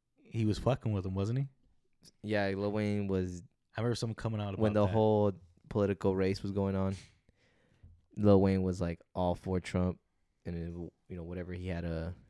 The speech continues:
Speaker 2: promise, if
Speaker 1: Mm-hmm.
Speaker 2: that he would win.
Speaker 1: But
Speaker 2: But
Speaker 1: yeah, so there was that. Um,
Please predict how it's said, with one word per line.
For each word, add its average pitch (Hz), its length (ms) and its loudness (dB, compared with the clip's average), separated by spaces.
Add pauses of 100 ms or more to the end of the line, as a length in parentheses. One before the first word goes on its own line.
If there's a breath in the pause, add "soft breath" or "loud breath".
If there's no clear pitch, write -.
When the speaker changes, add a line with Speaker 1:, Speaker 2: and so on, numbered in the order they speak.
(180)
Speaker 2:
promise, 95 720 -4 (160)
if 90 140 -10
Speaker 1:
Mm-hmm. 95 120 -6
Speaker 2:
that 87 120 -4
he 90 100 -6
would 85 200 -14
win. 95 280 -8 (1900 soft breath)
Speaker 1:
But - 60 -18
Speaker 2:
But 104 80 -12
Speaker 1:
yeah, 117 340 -4 (260)
so 120 120 -4
there 120 100 4
was 110 140 0
that. 123 400 0 (100)
Um, 110 800 -4